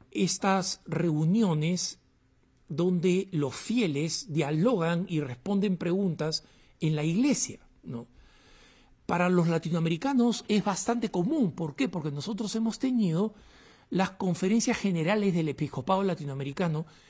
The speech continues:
que han sido eventos únicos. No, no, no ha, no ha pasado cosas así en el resto del mundo, ¿no? Entonces, los documentos que nosotros tuvimos desde la primera conferencia de esta naturaleza,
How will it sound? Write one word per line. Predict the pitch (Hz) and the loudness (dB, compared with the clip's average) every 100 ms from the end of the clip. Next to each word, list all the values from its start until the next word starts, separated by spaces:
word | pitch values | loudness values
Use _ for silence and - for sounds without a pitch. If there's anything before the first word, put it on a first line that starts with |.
| - _ - | -20 _ -2
que | 175 | 0
han | 202 247 | 2 2
sido | - 247 247 180 | 2 2 2 2
eventos | 165 220 220 202 247 | 0 0 0 0 2
únicos. | 269 240 123 - - - 143 | 4 2 -2 -8 -16 -14 -6
No, | 151 202 226 | -2 0 0
no, | 165 196 190 | -2 -2 0
no | 180 208 254 | 0 2 0
ha, | 214 170 | -2 -2
no | 214 | -2
ha | 247 | 0
pasado | 185 151 - 294 220 117 123 | -2 -2 0 2 0 0 -4
cosas | 175 151 165 | -4 -4 -4
así | 143 135 147 135 - _ _ _ | -4 -2 -4 -6 -12 _ _ _
en | 165 143 | -4 -2
el | 143 | -4
resto | 147 151 | -4 -2
del | 143 | 0
mundo, | 165 123 117 - | 0 -2 -8 -10
¿no? | 151 190 - - - - | -8 -8 -10 -20 -18 -6
Entonces, | 156 175 180 160 - - - | -4 -2 -2 -4 -8 -20 -8
los | - 160 | 0 2
documentos | 156 143 180 220 277 240 | 2 2 4 4 2 0
que | 208 | 0
nosotros | 170 208 226 190 | -2 -2 -2 0
tuvimos | 202 208 190 151 | 0 2 2 2
desde | 139 | 2
la | 131 127 | -2 -2
primera | 160 156 190 285 269 196 | 0 2 4 4 2 0
conferencia | 165 151 175 180 | -2 -2 -2 -2
de | 175 | -4
esta | 185 | -4
naturaleza, | 170 156 147 175 165 151 | -4 -2 0 0 0 -6